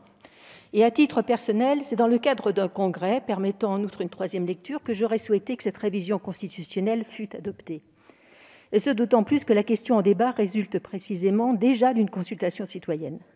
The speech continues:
Sachant qu'un référendum tend souvent à se muer communément en plébiscite,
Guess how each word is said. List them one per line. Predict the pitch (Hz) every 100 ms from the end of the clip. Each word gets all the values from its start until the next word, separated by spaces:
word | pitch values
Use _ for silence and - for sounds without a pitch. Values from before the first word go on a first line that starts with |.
| _ _ _ _ _ _ - - -
Sachant | 240 226 302
qu'un | 262
référendum | 247 233 240 233 233 240
tend | 214 196
souvent | - 247 262
à | 220
se | -
muer | 208 208 202
communément | 240 240 240 233 220 202
en |
plébiscite, | 190 180 180 - 254 -